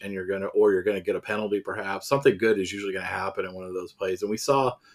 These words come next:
we saw a lot of effectiveness out of those type of plays every year in college football, but even in our own conference this year, you know, there was teams that, that utilized shot plays a lot more than Oregon did with,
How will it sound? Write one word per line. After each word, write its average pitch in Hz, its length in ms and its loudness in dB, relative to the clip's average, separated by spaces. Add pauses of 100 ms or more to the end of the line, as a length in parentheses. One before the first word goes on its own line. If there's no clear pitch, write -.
(320)
we 107 120 6
saw 131 200 6
a 127 60 6
lot 127 140 6
of 127 60 6
effectiveness 113 560 -4
out 95 140 -2
of 92 80 -2
those 92 140 -4
type 98 180 -6
of 92 100 -4
plays 95 380 0
every 120 260 4
year 95 180 2
in 90 60 -4
college 92 300 -4
football, 92 420 -2
but 98 160 0
even 107 200 0
in 107 60 0
our 95 180 -2
own 95 100 -4
conference 98 440 -4
this 90 180 -6
year, 87 340 -6
you 95 60 -12
know, 92 100 -12
there 92 100 -4
was 92 120 -4
teams 95 320 -8
that, 90 240 -8 (260)
that 90 280 -8 (220)
utilized 98 440 0
shot 92 220 -6
plays 95 340 -4
a 101 80 -6
lot 95 240 -6
more 95 120 -8
than 90 120 -10
Oregon 92 300 -8
did 87 240 -10
with, 90 320 -14